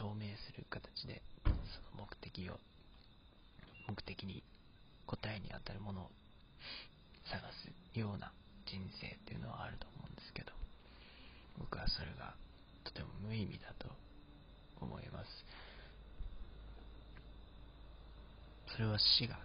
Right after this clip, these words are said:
前提となっているからです。その細かいところについてはあまり触れられてなかったんですけども、だから人は子供を産むのだ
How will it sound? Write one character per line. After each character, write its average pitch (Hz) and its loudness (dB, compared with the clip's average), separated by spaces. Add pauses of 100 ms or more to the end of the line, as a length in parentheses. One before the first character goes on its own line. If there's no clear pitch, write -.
(160)
前 85 0 (100)
提 90 0
と - -2
な 95 0
っ - -2
て - -6
い - -2
る - -2
か - -2
ら - -4
で - -2
す。 - -6 (4000)
そ 107 4
の 98 0
細 107 -2
か 135 8
い 107 2 (200)
と - -2
こ - 0
ろ - 0 (340)
に 98 -4 (100)
つ 110 4
い 107 6
て - -2
は - -2
あ - -4
ま 120 0
り 127 -2
触 - 12
れ 131 2
ら 120 0
れ 127 -2
て - -4
な - -2
か - 0
っ - -4
た - -6
ん - -10
で - -12
す - -12
け - -6
ど - -8
も、 127 -8
だ 95 6
か 117 2
ら - 0
人 - 2
は - -4
子 - 2
供 - -2
を - -6
産 101 2
む 98 4
の - -6
だ - -4